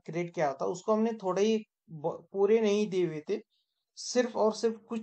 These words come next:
चीजें दे दी, जैसे कि ऐड, ऐड कोटेशन, ऐड इंक्वायरी, कस्टमर, यानी हमने इसको असाइन किया था कि आप इतना ही करना है, इसके अलावा आपको कुछ करने की जरूरत नहीं। तो यहाँ पे आप देख सकते हो इसको भी अलग से हमने, अ, डैशबोर्ड दिया हुआ, अपने अपने डैशबोर्ड देख सकता है।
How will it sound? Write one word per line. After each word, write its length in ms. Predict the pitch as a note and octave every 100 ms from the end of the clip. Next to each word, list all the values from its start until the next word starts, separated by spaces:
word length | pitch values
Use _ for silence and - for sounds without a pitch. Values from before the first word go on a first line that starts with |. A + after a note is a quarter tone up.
| G3
चीजें 260 | F#3 G3 F3
दे 100 | E3
दी, 160 | D#3+
जैसे 260 | D#3 D#3+ F3+
कि 100 | F#3
ऐड, 220 | E3+ E3 -
ऐड 180 | E3 E3+
कोटेशन, 480 | E3+ E3+ - E3 E3+
ऐड 240 | - D#3
इंक्वायरी, 580 | E3 E3 D#3+ D#3 D#3 E3+ - -
कस्टमर, 360 | E3 - D#3 D#3
यानी 160 | E3+ G3
हमने 280 | G3 G#3
इसको 200 | G#3 G#3
असाइन 320 | F#3+ E3+ G3+ G#3
किया 120 | G3
था 80 | G3
कि 100 | G3+
आप 140 | G3
इतना 240 | F3 F3 F#3+
ही 220 | G3+ G3+
करना 220 | F3 D#3
है, 140 | C3+ C3+ _ _ _
इसके 240 | E3+ -
अलावा 260 | G3 F#3+ F#3+
आपको 240 | F3+ - F3+
कुछ 180 | F3+ F#3+
करने 240 | E3+ F3
की 60 | E3+
जरूरत 340 | E3 D#3 D3
नहीं। 120 | C3 - _ _ _
तो 40 | F3
यहाँ 180 | F#3+ G3+
पे 120 | G#3
आप 80 | G3+
देख 160 | G3 G3+
सकते 260 | G3 F3
हो 40 | G3+
इसको 200 | - G#3
भी 100 | G#3
अलग 240 | F#3+ G3
से 120 | F#3+ G3
हमने, 260 | F#3+ G3
अ, 200 | F#3+ E3
डैशबोर्ड 480 | D#3 D#3+ D#3 D#3+ F3+
दिया 180 | E3+ F3
हुआ, 260 | F3 F3+ F3+
अपने 300 | - - E3
अपने 200 | E3 E3+
डैशबोर्ड 440 | D#3+ D3 C#3+ D#3+ D#3+
देख 120 | D#3+
सकता 280 | D#3+ - D3+
है। 220 | D3+